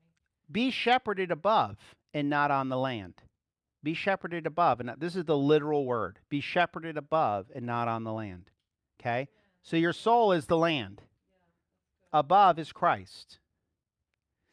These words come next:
So you say, "I put, I put my soul," you know, we said, "Soul, you're a, you're a great, you know, servant, but a terrible master," right? It's a terrible master.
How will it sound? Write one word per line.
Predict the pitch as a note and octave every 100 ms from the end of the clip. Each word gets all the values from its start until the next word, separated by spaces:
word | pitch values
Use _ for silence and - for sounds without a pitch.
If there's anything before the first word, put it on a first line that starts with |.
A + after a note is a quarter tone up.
| _ -
So | D#3
you | D#3+
say, | - E3
"I | D3
put, | - F#3+ - _
I | C#3+
put | - G#3 F3+
my | E3
soul," | - G3 F#3 D#3+ F#3 F3
you | C#3+
know, | C#3
we | C#3+
said, | - D3+ C3
"Soul, | - D#3+ D#3 F3
you're | D3 C3+
a, | C3 B2 _ _ -
you're | C3+
a | B2
great, | - D3+ D#3+ - _ _ -
you | C3+ B2
know, | A#2 A2+ - -
servant, | - D3+ D3 D#3
but | C3+
a |
terrible | B2+ D3+ C#3+ C3+
master," | C3 B2 - D#3
right? | B2+ B2+ E3 _ _ _
It's | -
a |
terrible | - D#3 C#3+
master. | C#3 C3+ - - G2